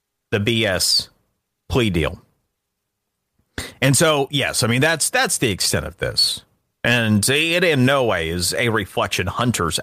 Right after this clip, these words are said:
actions, uh, on, on Joe. So, yes, he still wants you to believe that the whistleblowers are wrong,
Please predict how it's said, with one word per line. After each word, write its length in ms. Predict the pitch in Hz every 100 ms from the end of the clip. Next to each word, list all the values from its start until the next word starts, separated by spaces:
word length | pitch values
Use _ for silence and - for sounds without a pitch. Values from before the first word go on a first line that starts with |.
| -
actions, 460 | 73 - - - _ _ _ _ _ _ _ _
uh, 40 | 87
on, 520 | 90 98 104 104 101
on 240 | 98 90
Joe. 420 | 82 101 73 - _ _ _ _ _ _ _ _ _ _ _ _ _ - - - -
So, 120 | 160
yes, 560 | 185 123 92 - - - _ _ _ -
he 600 | 135 175 175 165 165 - _ -
still 300 | - - 180
wants 220 | 170 147
you 60 | 151
to 60 |
believe 360 | 117 95 95 95
that 100 | 113
the 80 | 107
whistleblowers 640 | 131 131 120 123 120 113
are 80 | 110
wrong, 300 | 98 67